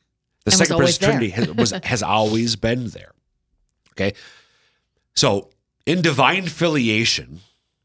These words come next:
Speaker 1: well, as we become partakers of the, when we become partakers of the divine nature, what this means,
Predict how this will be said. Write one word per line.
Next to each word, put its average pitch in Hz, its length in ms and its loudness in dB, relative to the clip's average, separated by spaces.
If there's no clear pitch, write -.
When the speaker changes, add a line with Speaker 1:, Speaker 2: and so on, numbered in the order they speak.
Speaker 1:
well, - 120 -8
as 101 140 0
we 135 80 0
become 127 240 -2
partakers 110 420 -2
of - 60 -10
the, 107 200 -4
when 107 180 0
we 113 80 2
become 127 240 -2
partakers 104 380 -4
of - 60 -10
the 101 100 -4
divine 87 340 -4
nature, 78 360 -8
what 120 180 -4
this 160 280 2
means, 120 220 -2